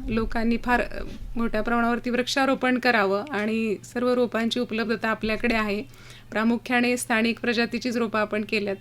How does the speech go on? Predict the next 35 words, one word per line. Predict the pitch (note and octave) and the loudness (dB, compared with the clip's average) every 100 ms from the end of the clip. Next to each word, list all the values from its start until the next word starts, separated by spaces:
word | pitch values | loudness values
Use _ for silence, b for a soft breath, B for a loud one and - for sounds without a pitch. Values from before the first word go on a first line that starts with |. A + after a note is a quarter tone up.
| - | -6
तर | |
सर्वांना | A3 A#3+ A3+ A#3 A3+ | -4 0 2 2 2
मी | A#3 | 0
एक | A#3 G#3+ | 0 0
आव्हान | A3 A3 A#3 | 0 2 0
इच्छि-, | A3+ - G3 - - | -2 -6 -10 -10 -6
आव्हान | A3 A#3+ A#3+ | -2 0 0
करू | A#3 B3 | 2 0
इच्छिते | A#3 - B3+ G#3+ A3+ B B B B | 0 -2 -2 0 -2 B B B B
की | G3+ | -10
फार | - A#3+ | 0 2
मोठ्या | A#3+ A#3 A#3 | 2 2 0
प्रमाणावरती | A#3 A#3 A#3 A3+ | 2 2 2 0
आपण | A3 A3+ | -2 -2
वृक्ष | A3 - | -4 -4
लागवड | A#3+ A3+ A3 A3+ | -2 0 0 -2
कार्यक्रमामध्ये | A3+ A3 G#3+ A3 A3 G#3+ A3 | 0 -2 -2 -2 -2 0 -2
सहभागी | - A#3+ A3+ A3+ A#3+ | 0 2 2 2 2
व्हावं. | A#3+ A3 G3+ C4+ B B B - | 2 2 0 -2 B B B -2
त्यासोबतच, | A#3 - C4+ B3 B3+ C4 A#3+ | 0 2 4 4 4 0 2
अ, | C4 B3 | 2 4
मा-, | A#3+ F3+ | 4 2
अहमदनगर | - F#3+ A3+ B3 B3 B3 | 2 2 4 4 4 4
जिल्ह्याचा | A#3+ A#3+ A#3 A#3 A#3+ | 4 4 2 2 2
जो | B3 | 2
लेपर्ड | A#3+ A#3 G#3+ A3+ A3+ | 4 2 2 0 2
आणि | A3 A3 | 2 2
मानव | G#3+ G3+ A3+ | 2 2 2
संघर्ष | A3+ A3 A3+ B3+ A#3+ | 2 0 2 2 2
आहे, | A#3 G3 F3+ B B B B - | 0 0 -4 B B B B -4
तर | A3 A3 A3+ | 0 0 4
त्या | A#3+ | 4
ठिकाणी | A#3+ C4+ C4 B3+ | 4 2 4 4
मी | B3 B3 B3 | 2 2 2
लोकांचं, | A#3+ A#3+ B3 A#3+ A3 - A3+ | 0 2 0 0 -4 -4 -2